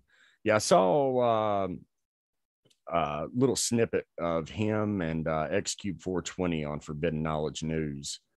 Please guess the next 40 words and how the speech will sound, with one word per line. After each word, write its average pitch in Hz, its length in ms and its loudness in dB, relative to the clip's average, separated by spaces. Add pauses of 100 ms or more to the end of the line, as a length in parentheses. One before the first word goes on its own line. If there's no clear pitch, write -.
(520)
Um, 65 640 -8 (580)
that 98 180 6
was 82 160 0
on 78 260 0
Forbidden 80 360 -4
Knowledge 78 340 -4
News's, 69 380 -8
uh, 69 180 -4 (100)
YouTube 78 420 -4
channel. 62 440 -12 (580)
And, 65 340 -10
uh, 60 400 -4
I - 60 -6
guess 85 280 -6 (260)
I 90 100 2
hadn't 82 260 -2
watched 85 320 0
it - 20 -4
on 76 120 -2
Rockfin 76 720 -2
yet, 67 280 -6 (120)
but 64 300 -8 (220)
since 80 240 -6
they 82 80 -6
switched - 340 -6
over 82 140 -2
to 73 80 -12
Rockfin, 73 800 -4
they, 73 260 -8
uh, 67 340 -8
they 73 100 -6
were 69 140 -10
talking 71 320 -6
about 65 240 -10
some - 140 -14
stuff 67 320 -8
that - 120 -18
wasn't 69 300 -10
YouTube 73 360 -10
friendly. 78 500 -6